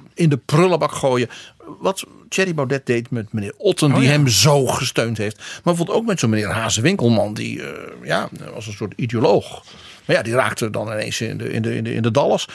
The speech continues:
Speaker 1: En meneer Balieu, die dan op de lijst staat en die mag
Speaker 2: Robert
Speaker 1: dan vooral
Speaker 2: Balieu.
Speaker 1: niet in de Eerste Kamer komen.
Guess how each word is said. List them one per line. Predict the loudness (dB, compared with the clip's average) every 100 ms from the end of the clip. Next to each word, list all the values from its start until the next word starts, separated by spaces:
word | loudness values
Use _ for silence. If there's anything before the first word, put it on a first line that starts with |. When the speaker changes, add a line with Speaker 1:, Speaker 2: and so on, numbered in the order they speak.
| -8
Speaker 1:
En | 0
meneer | 2 2 0
Balieu, | -2 0 2 2 2
die | 0 0
dan | 0 0 -2
op | -6 -2
de |
lijst | 0 0 -2
staat | -4 -4
en | 0
die | 2
mag | 2
Speaker 2:
Robert | 2
Speaker 1:
dan | 2
vooral | 4 4
Speaker 2:
Balieu. | 4 2
Speaker 1:
niet | 0
in | -2
de | -2
Eerste | -4 -2
Kamer | 0 0
komen. | 0 -2